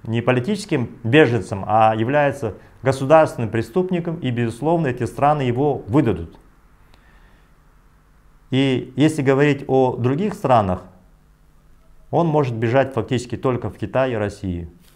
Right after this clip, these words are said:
Но в Китае, вы знаете, каждый год больше десяти тысяч человек расстреливают за коррупцию. И Китай — это крупная держава, и она не особо будет считаться, э, с какими-то такими серьезными угрозами.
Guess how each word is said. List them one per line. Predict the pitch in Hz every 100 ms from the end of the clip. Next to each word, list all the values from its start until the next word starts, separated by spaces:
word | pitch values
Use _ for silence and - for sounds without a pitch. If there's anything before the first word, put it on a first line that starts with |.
| _ -
Но | 208 175 - -
в |
Китае, | - 196 180
вы | 147
знаете, | 143 170 139 101 98
каждый | 92 156 127 135
год | 165
больше | 127 131 127
десяти | 123 123 131
тысяч | 120
человек | 123 123 147
расстреливают | 120 107 120 120 117
за | 107
коррупцию. | 110 113 95 - 87 - - _ _ _ _ _ _ _ -
И | 113 113 113 110 104 104 - _ _ _ _ _ _ _ _ _
Китай — | 117 156 160
это | 135 104
крупная | 139 156 131 110 101 98 - -
держава, | 110 110 170 165 156 123 - -
и | 117 117 110 110 -
она | 127 139
не | 139
особо | 135 156 127
будет | 117 120
считаться, | 113 120 123 117 - 107 98 - _ _ _ _ -
э, | 101
с |
какими-то | - 123 135 123
такими | 107 117 110
серьезными | 104 139 135 113 104
угрозами. | 110 135 185 156 151 143